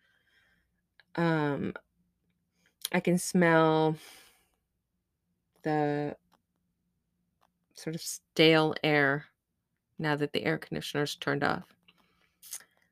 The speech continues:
Um, I can touch my paper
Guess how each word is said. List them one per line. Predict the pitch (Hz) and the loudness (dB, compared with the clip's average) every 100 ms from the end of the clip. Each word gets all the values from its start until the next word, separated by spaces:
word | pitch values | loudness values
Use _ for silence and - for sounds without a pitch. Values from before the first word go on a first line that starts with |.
| _ _ _ _ _ - | _ _ _ _ _ -4
Um, | 170 156 147 143 139 139 139 147 - _ _ _ _ _ _ _ - | 0 0 0 -2 -2 -4 -6 -8 -10 _ _ _ _ _ _ _ -6
I | 165 | -2
can | - 160 | 0 -2
touch | - 160 160 - - - - 180 | 0 -2 -2 -6 -2 0 0 0
my | 165 156 156 151 156 | 0 2 0 0 2
paper | 262 - | 0 2